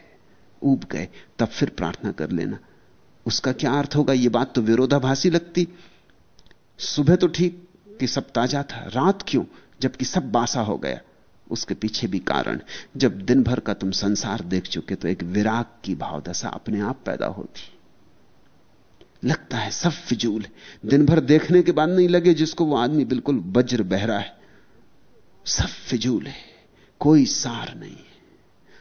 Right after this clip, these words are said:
ऐसी जो भावदशा है, इसका भी उपयोग कर लेना, इसके ऊपर भी सवार हो जाना, इसका घोड़ा बना लेना। और प्रभु की प्रार्थना करते करते ही नींद में उतर जाना,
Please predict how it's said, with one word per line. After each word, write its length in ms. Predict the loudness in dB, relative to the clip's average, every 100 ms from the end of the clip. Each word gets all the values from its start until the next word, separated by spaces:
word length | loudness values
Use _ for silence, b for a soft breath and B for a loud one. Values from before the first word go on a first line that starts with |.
| b b b 2 6
ऐसी 240 | 6 6 6
जो 180 | 6
भावदशा 560 | 8 6 6 4 2 6
है, 120 | 8
इसका 280 | 8 8 4
भी 100 | 6
उपयोग 420 | 0 6 4 6
कर 120 | 0
लेना, 280 | 0 -4 -8 -16 _ _ _ _ _ _ _ _ _ _ _ _ _ _ B B B
इसके 300 | 0 2 2
ऊपर 300 | 2 8 8
भी 120 | 8
सवार 360 | 4 4 6 8
हो 140 | 6
जाना, 240 | 6 4 4
इसका 260 | 2 2
घोड़ा 300 | 4 6 6
बना 220 | 4 0 0
लेना। 280 | -4 -8 -18 -20 _ _ _ -20 -20 -20 -20 -20 -20 _ -10
और 100 | -4
प्रभु 360 | 0 4 2
की 140 | 2 -2
प्रार्थना 500 | 0 -2 0 0 2
करते 360 | 0 0 -2
करते 300 | 0 -2 2
ही 80 | 4
नींद 220 | 6 6
में 160 | 6 2
उतर 220 | 2 -2
जाना, 320 | -2 -4 -4